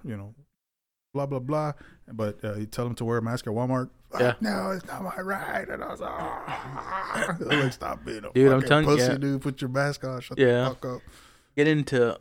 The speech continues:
Speaker 2: altercations, getting arrested by cops because they're, they start fighting with people over a fucking
Speaker 1: It doesn't
Speaker 2: mask.
Speaker 1: take much, man. It takes, there's already, uh, there's already a, a slice of the percentage of the population out there that's,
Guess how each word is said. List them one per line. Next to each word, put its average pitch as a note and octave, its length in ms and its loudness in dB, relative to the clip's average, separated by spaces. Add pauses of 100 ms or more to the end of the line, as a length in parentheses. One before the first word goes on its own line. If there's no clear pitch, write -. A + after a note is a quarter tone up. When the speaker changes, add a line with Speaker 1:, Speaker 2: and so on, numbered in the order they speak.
(100)
Speaker 2:
altercations, C3+ 920 2
getting B2 260 2
arrested C3+ 360 4
by A#2 120 -2
cops C#3 280 2
because A#2+ 540 -2
they're, A2+ 220 0
they A2 220 -2
start A2 280 -2
fighting B2 220 0
with G#2+ 140 -6
people B2+ 260 -2
over A2+ 220 -2
a G#2+ 60 -4
fucking - 280 -4
Speaker 1:
It - 20 2
doesn't E3 180 4
Speaker 2:
mask. E3 80 -2
Speaker 1:
take E3+ 160 0
much, E3 280 -4
man. C3 240 -4 (120)
It C3 120 2
takes, D#3 460 -2
there's D3 320 0
already, C#3+ 600 0 (100)
uh, G#2 240 -6
there's B2 200 -2
already C3+ 360 0
a, G#2 140 -4
a A2+ 120 -10
slice B2 380 -6
of C3 40 -4
the A#2 60 -4
percentage A2+ 480 -6
of G#2+ 60 -6
the G2 80 -8
population A2 520 -4
out G#2 120 -6
there G#2+ 160 -4
that's, G2+ 240 -8